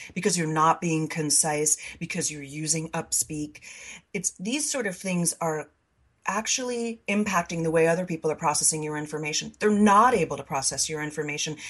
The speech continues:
They can't process it to a really, really precise degree, what you need to put out your information, and it needs to come out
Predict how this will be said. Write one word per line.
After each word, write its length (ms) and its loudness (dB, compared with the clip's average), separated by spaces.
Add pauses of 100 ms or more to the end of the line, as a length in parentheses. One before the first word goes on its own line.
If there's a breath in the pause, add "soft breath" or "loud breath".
They 80 0
can't 360 -2
process 420 2
it 140 0 (840 loud breath)
to 240 -2
a 80 -2 (260)
really, 420 0
really 280 0
precise 440 0
degree, 300 -2
what 240 -2
you 180 -2
need 200 0
to 60 -4
put 180 2
out 160 4
your 120 -2
information, 600 0 (260 loud breath)
and 80 4
it 80 2
needs 280 4
to 80 4
come 220 -2
out 220 -2